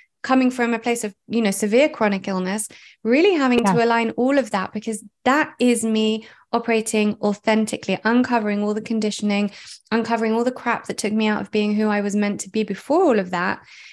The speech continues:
Speaker 1: And regardless
Speaker 2: Yeah.
Speaker 1: of doing all those things for my physical body, there was no healing until I'd healed my whole self. So
Speaker 2: Do you know what's so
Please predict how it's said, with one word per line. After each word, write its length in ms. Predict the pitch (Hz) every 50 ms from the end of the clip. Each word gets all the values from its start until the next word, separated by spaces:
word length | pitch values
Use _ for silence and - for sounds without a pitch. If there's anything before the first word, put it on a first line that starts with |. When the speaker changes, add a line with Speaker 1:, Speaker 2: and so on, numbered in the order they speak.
| - _ _ -
Speaker 1:
And 220 | 220 226 226 220 - -
regardless 580 | - 233 240 233 - 233 247 294 - 359 - -
Speaker 2:
Yeah. 60 | 220
Speaker 1:
of 40 | -
doing 260 | 220 214 208 202 196
all 80 | 196 190
those 160 | 196 196 190
things 220 | - 208 202 190 -
for 80 | 196
my 100 | 196 190 190
physical 400 | - 190 185 - - - 196 190
body, 240 | - 190 190 202
there 100 | 202 208
was 120 | 208 220 208
no 180 | 226 240 262
healing 600 | 262 247 247 254 254 240 214 185 180 180 190 196 - - - - - _ -
until 260 | 208 208 - 220 220
I'd 140 | 208 208 208
healed 320 | 208 220 214 208 214 208 - _ _ _ -
my 220 | 202 196 196 208
whole 180 | 240 277 330 302
self. 360 | - - - - - - _
So 320 | - - - 190 190 185 180 _ _ _ _ _ _ _ _ _ _ -
Speaker 2:
Do 60 | -
you 80 | 330 349
know 80 | 370 359
what's 260 | 359 339 339 - -
so 180 | - 311 285